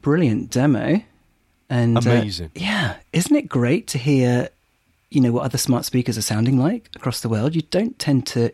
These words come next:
Speaker 1: you know, you think, "Okay, is the A Lady available in India or China or something
Speaker 2: Yeah.
Speaker 1: like that?" You don't think that there are other, whole different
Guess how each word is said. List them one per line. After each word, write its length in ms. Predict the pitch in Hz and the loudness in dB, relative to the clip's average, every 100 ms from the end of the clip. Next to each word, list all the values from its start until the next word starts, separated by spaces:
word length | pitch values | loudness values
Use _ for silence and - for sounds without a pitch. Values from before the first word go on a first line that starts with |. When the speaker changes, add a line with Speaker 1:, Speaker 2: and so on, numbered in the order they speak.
| _ | _
Speaker 1:
you 100 | 160 | 0
know, 80 | 123 | 0
you 100 | 117 | 0
think, 220 | 135 - | -4 -2
"Okay, 300 | 127 120 110 | -4 -2 0
is 180 | 113 - - - - - | 0 -2 -10 -20 -14 -2
the 140 | 123 | 0
A 100 | 113 | 2
Lady 260 | 110 110 113 | 0 0 0
available 440 | 107 113 110 113 | 0 0 0 0
in 280 | 110 113 107 - _ _ | 0 0 0 -4 _ _
India 440 | 123 113 107 104 104 107 104 | 2 4 4 0 0 0 0
or 320 | 104 107 104 - - - | 0 -2 -4 -8 -20 -4
China 340 | 123 113 110 | 0 2 2
or 60 | 123 | 4
something 240 | 254 370 | 4 2
Speaker 2:
Yeah. 60 | - | 0
Speaker 1:
like 140 | 123 | -2
that?" 20 | - | -4
You 80 | - | -4
don't 180 | 147 - | -2 -2
think 140 | 156 - | -2 -2
that 200 | 131 117 | -4 -2
there 160 | 135 | -4
are 140 | - 135 | -4 -4
other, 260 | 139 123 - | -2 -2 -4
whole 460 | - - 139 123 131 - _ _ - | -6 -2 2 2 0 -6 _ _ -4
different 480 | 127 123 117 113 | -2 0 0 0